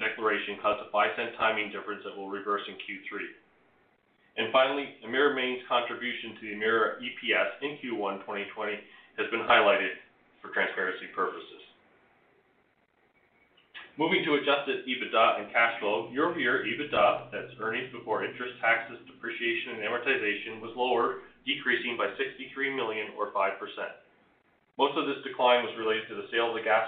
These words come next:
plants in Emera Maine. Operating cash flow for year-to-date twenty twenty was up forty-one million dollars or five percent compared to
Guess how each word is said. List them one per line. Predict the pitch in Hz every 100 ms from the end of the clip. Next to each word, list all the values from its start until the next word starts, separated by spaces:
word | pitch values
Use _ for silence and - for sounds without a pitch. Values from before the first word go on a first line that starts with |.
| -
plants | 110 110
in | 104 98
Emera | 98 98
Maine. | 95 90 - _ _ _ _ _ _ _ _ _ _ _ _ _ _ -
Operating | 214 160 107 -
cash | 95 98
flow | 113 98 -
for | 107 101
year-to-date | 101 98 98 95 -
twenty | 98 95
twenty | 104 110 113
was |
up | 123 - 151
forty-one | 156 151 156 139
million | 107 101 92
dollars | 90 95 98 -
or | 123 -
five | 123 131 -
percent | 104 - - -
compared | - 104
to | 95